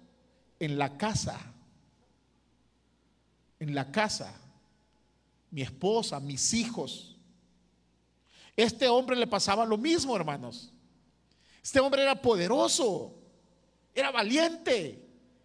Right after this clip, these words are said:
Se presentaba ante, ante su ejército y la gente se le cuadraba, lo respetaba, le daban honores. Él iba donde el rey a la hora que él quería y era escuchado. O sea,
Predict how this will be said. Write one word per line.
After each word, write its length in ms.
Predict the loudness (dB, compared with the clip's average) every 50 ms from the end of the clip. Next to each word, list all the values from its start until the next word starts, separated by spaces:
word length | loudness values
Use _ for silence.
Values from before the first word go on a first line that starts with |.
| _ _ _ _ _ _ -4
Se 180 | 0 2 2
presentaba 680 | 4 4 2 0 0 0 0 0 2 4 6 6 6 4
ante, 260 | 2 0 -2 -4 -2 0
ante 300 | 0 -2 0 0 -2 0
su 160 | 0 2 0
ejército 680 | 2 4 2 2 2 2 0 -2 0 2 2 2 2 0 -6 -8 -2
y 80 | 0 2
la 100 | 2 2
gente 380 | 2 0 -2 -2 -2 0 0 0
se 120 | 0 0
le 120 | 0 -2
cuadraba, 520 | -2 0 0 2 4 4 6 6 6 4 2
lo 120 | 2 2
respetaba, 1000 | 0 0 -2 -4 -4 -6 -4 0 2 4 4 4 4 2 0 -2 -4 -8 -12 -20 -20 _ _ _ 0
le 140 | 2 4
daban 260 | 6 6 6 4 4 2
honores. 720 | 2 2 4 4 6 6 4 2 0 -2 -6 -10 -12 -18 -20 _ _ _ -20 -20 -4 2
Él 300 | 4 4 4 4 2 0 2
iba 220 | 2 4 4 4
donde 220 | 4 4 2 2 0
el 80 | 2
rey 220 | 4 4 4 4 4
a 100 | 2 4
la 120 | 4 6 4
hora 160 | 4 4 2
que 100 | 2 2
él 120 | 0 0
quería 480 | -2 -4 -2 0 0 2 2 2 2 2
y 140 | 2 2 2
era 100 | 2 2
escuchado. 840 | 0 -2 -6 -8 -4 0 0 2 2 2 2 0 -2 -4 -10 -16 -20 -20 _ _ _ _ _ _ _ _ _ _ _ _ _ _ _ _ -6
O 40 | -2
sea, 360 | 0 0 0 0 -2 -6 -10